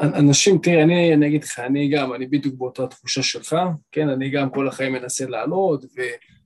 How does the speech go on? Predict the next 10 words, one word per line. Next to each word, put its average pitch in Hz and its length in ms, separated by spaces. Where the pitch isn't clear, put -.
ועדיין 165 340
עולה, 160 400
ותשמע, 147 500
אני 147 140
גם 147 140
בן 139 100
אדם 147 200
שהוא 135 200
מאוד 143 160
גבוה, 127 460